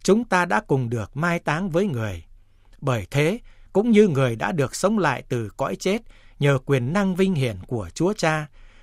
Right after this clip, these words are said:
thì chúng ta cũng được sống một đời sống mới. Con người cũ của chúng ta đã bị đóng đinh vào thập giá với Đức Kitô. Như vậy, con người do tội lỗi thống trị đã bị hủy diệt, để chúng ta không còn làm nô lệ cho tội lỗi nữa.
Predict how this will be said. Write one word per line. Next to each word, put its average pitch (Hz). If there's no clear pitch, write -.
thì 147
chúng 214
ta 196
cũng 214
được 143
sống 202
một 143
đời 107
sống 151
mới. 147
Con 208
người 135
cũ 226
của 107
chúng 220
ta 180
đã 180
bị 147
đóng 185
đinh 180
vào 104
thập -
giá 131
với 175
Đức 196
Kitô. 139
Như 202
vậy, 135
con 196
người 120
do 190
tội 127
lỗi 139
thống 226
trị 143
đã 170
bị 151
hủy 104
diệt, 123
để 123
chúng 220
ta 196
không 202
còn 123
làm 110
nô 175
lệ 123
cho 165
tội 120
lỗi 131
nữa. 156